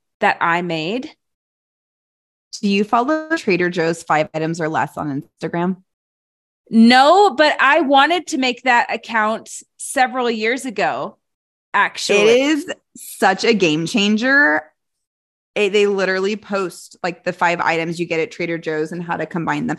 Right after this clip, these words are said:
Speaker 2: Like, look at this. Like, this is what you buy. Look how good that meal looks.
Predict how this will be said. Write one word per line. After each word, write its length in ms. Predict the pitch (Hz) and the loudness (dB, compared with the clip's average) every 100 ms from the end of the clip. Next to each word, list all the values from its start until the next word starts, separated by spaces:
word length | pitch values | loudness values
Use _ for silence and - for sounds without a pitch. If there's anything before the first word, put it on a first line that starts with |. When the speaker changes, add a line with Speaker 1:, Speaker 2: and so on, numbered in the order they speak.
| - - | -10 -4
Speaker 2:
Like, 120 | 226 | -2
look 320 | 226 240 302 403 | 2 2 2 0
at 160 | - | 0
this. 440 | 185 - - - - - _ | 0 0 -8 -14 -16 -20 _
Like, 160 | 208 185 | 0 2
this 200 | 226 233 | 2 4
is 120 | 262 | 2
what 160 | 269 254 | 4 4
you 160 | 269 | 4
buy. 460 | 202 170 170 208 269 - - | 4 4 4 4 0 -4 0
Look 180 | 233 262 | 0 2
how 220 | 381 381 | 2 2
good 260 | 220 247 | 4 2
that 180 | 220 170 | 2 0
meal 320 | 185 190 156 | -2 -2 -2
looks. 480 | 104 71 - - - | -2 -6 -8 -20 -6